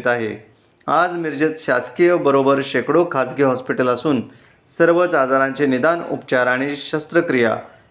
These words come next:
केली जाते. मात्र गेली चार वर्ष विविध कारणामुळे मिरजेतील ऐतिहासिक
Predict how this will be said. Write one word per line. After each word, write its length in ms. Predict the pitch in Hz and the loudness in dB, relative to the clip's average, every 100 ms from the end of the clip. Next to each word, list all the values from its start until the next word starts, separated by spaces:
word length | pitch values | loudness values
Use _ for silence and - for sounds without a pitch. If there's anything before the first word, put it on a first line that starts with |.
| _ | _
केली 280 | - 147 151 | 0 2 4
जाते. 500 | 143 123 123 120 117 - _ _ _ - | 2 0 -2 -6 -6 -18 _ _ _ -4
मात्र 280 | 151 160 175 | -2 0 0
गेली 280 | 175 175 175 | 2 2 0
चार 360 | 175 165 170 | 0 0 0
वर्ष 340 | 165 147 135 147 | -2 -6 -4 0
विविध 480 | 143 139 135 165 | 2 2 0 2
कारणामुळे 540 | 170 160 127 131 131 135 | 2 0 0 -2 -4 -2
मिरजेतील 560 | 135 131 135 170 175 | -2 -2 0 0 2
ऐतिहासिक 800 | 175 131 120 165 165 175 151 - | 2 0 0 0 0 0 -2 -4